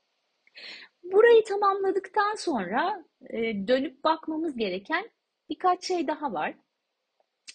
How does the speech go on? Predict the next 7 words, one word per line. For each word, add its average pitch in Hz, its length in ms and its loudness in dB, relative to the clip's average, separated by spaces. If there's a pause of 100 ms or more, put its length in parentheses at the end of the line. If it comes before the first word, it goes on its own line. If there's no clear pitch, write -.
Bunlardan 349 560 -6
bir 381 100 0
tanesi, 233 800 -8 (380)
e, 220 60 0 (800)
ben 247 460 4
onlara, 240 500 0 (320)
e, 202 100 -4